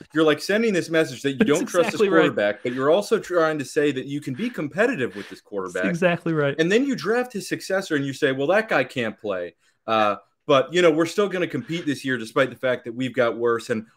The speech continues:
Speaker 1: our quarterback knows we don't believe in him and the rest of the team knows we don't believe in him."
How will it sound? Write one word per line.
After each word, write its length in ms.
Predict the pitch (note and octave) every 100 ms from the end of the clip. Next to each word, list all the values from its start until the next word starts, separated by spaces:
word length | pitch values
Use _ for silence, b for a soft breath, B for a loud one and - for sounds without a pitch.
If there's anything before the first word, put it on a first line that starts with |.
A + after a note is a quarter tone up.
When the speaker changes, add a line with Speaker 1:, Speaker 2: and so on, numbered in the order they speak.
| A#2+
Speaker 1:
our 80 |
quarterback 440 | A2+ D#3 C3+ B2+ A#2
knows 280 | A2+ B2+ G#2+
we 80 | A#2
don't 200 | A#2 A2
believe 280 | A2+ A2+
in 80 | G#2+
him 120 | G#2+ A2
and 80 |
the 60 | A2
rest 240 | C#3 C#3
of 40 | A2+
the 60 | A2
team 300 | - F3+ C#3
knows 260 | A2+ G#2+
we 80 | A2
don't 180 | G#2 G#2
believe 280 | G#2 G2+ F#2+
in 80 |
him." 100 | F#2+